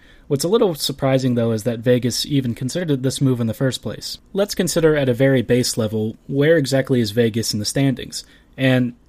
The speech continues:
quite surprisingly, they are fifth in the Pacific Division. That may sound kinda bad, but what's even more surprising is that Vegas is only three points off of the first place spot for the Pacific Division lead. So, when you really think about it,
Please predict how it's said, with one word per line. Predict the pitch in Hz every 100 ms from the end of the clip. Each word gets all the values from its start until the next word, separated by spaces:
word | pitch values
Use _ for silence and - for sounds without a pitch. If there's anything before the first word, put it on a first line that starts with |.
| -
quite | - -
surprisingly, | 190 190 196 185 170
they | 139 147
are | 143
fifth | 123 - 226 - -
in | 147 143
the | 135
Pacific | 143 156 143 131
Division. | 120 120 95 - -
That | - 196 202
may | 180
sound | - 175 175 139
kinda | 151 151 104
bad, | 135 147 107
but | 123 120
what's | 127 - - -
even | 170 202 175
more | 160
surprising | 165 139 139 135 127 123
is | 113
that | 123 120
Vegas | 117 147 156 156
is | 131
only | 135 131
three | 107 - 180
points | 180 180 139 -
off | 127 131
of | 139
the | 120
first | 113 - - -
place | 123 120
spot | - 110 107 - _
for | -
the | 107
Pacific | 117 - 110 107
Division | 113 113 110 123
lead. | 156 104 - - -
So, | - 175 165 156 - - _ -
when | 156
you | 160
really | 208 214
think | 139 180
about | 147 123 113
it, | 110